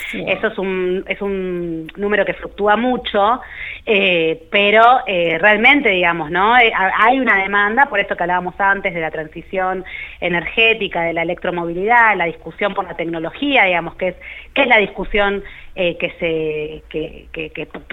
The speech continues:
Speaker 2: es, es el, es, es la disputa que se viene, digamos, que ya está, pero que, que se va a venir con más fuerza en las próximas décadas.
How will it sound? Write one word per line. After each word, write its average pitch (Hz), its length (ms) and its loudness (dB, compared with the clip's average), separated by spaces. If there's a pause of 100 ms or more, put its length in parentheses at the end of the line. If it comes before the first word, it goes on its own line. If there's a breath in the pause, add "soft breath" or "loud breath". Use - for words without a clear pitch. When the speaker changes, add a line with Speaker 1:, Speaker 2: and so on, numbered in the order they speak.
Speaker 2:
es, 226 180 -2 (100)
es 233 160 -6
el, 233 200 0
es, 233 180 -4
es 285 100 0
la 269 120 4
disputa 226 460 -2
que 170 100 -6
se 175 140 -4
viene, 226 400 4
digamos, 180 260 -2
que 151 160 -8
ya 175 120 0
está, 185 420 0
pero 131 240 -6
que, 123 180 -10 (480 loud breath)
que 156 140 -6
se 165 80 -2
va 175 100 4
a 185 40 4
venir 190 180 0
con 190 100 -2
más 185 160 -2
fuerza 220 400 2
en 160 80 -8
las 151 80 -10
próximas 202 400 -4
décadas. 240 560 4